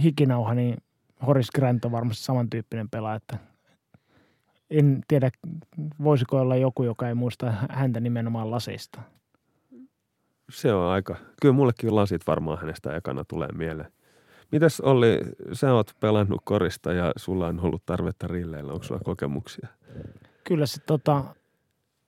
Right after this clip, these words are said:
Speaker 1: vai-, vaikeuttaa, kun jos ei näe, näe toista koria tai toista päästä kenttää, niin – kau-,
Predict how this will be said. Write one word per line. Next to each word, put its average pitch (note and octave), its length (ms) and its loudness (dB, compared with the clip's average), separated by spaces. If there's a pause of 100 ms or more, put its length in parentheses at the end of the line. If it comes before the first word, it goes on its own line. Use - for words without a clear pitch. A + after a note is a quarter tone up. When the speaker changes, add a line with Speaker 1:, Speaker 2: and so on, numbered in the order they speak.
(540)
Speaker 1:
vai-, D#3+ 320 2
vaikeuttaa, D#3+ 760 6
kun E3+ 240 2
jos D#3 240 2
ei C#3 120 2
näe, C#3+ 200 4 (680)
näe D3 180 6 (100)
toista C#3 280 4 (440)
koria B2+ 340 4
tai A#2+ 240 0 (500)
toista A#2+ 320 -4
päästä A2 260 -8
kenttää, A2 420 -6
niin – G#2+ 180 -12 (1200)
kau-, C#3 460 -2